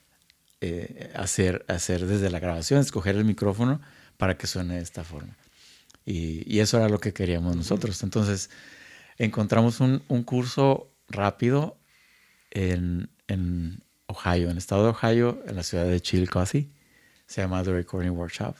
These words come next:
Speaker 1: que hasta la fecha está, sigue preparando gente en el audio.
Speaker 2: Fueron a Ohio.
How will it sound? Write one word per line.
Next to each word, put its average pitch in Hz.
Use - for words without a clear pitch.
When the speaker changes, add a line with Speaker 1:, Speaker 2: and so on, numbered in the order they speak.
Speaker 1:
que 110
hasta 101
la 92
fecha 123
está, 95
sigue 95
preparando 85
gente 80
en 82
el 82
audio. 82
Speaker 2:
Fueron 139
a 110
Ohio. 104